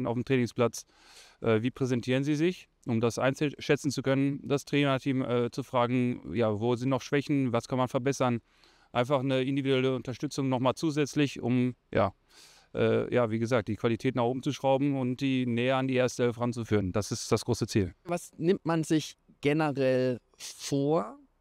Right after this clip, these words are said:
Speaker 2: persönlich? Was will man den jungen Spielern vermitteln?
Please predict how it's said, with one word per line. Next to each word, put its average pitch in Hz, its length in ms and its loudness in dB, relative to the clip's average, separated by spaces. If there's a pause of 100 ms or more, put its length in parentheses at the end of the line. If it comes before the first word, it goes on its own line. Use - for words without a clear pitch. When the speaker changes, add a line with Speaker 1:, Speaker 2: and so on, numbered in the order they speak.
(120)
Speaker 2:
persönlich? 165 800 0
Was - 340 -4
will 147 140 2
man 139 160 0
den 131 120 2
jungen 123 300 0
Spielern 113 640 -2
vermitteln? 98 500 -2